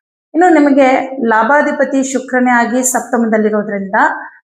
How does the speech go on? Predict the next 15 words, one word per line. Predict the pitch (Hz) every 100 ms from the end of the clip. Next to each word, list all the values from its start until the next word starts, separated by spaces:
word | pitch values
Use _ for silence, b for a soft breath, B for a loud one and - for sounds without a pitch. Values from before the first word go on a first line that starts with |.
| _
ಪಾರ್ಟ್ನರ್‌ಶಿಪ್ | 240 254 285 320 320 302 -
ಅಲ್ಲಿ | 277
ಬಿಸಿನೆಸ್ | 247 214 262 262
ಮಾಡೋರಿಗೆ | 240 226 254 262 233
ತುಂಬಾನೇ | - 220 240 277 294 302 311
ಚೆನ್ನಾಗಿದೆ. | 285 220 214 214
ಅಂದ್ರೆ | 214 226 277 - 214
ಓನ್ | 233 285
ಆಗಿ | 294 294
ನೀವೇ | 269 247 254 285
ಬಿಸಿನೆಸ್ | 247 214 262 262
ಮಾಡ್ತಾ | 247 226 240
ಇರೋರ್ಗೆ | 233 214
ಎಷ್ಟು | 214 - -
ಚೆನ್ನಾಗಿದೆಯೋ, | 233 226 208 202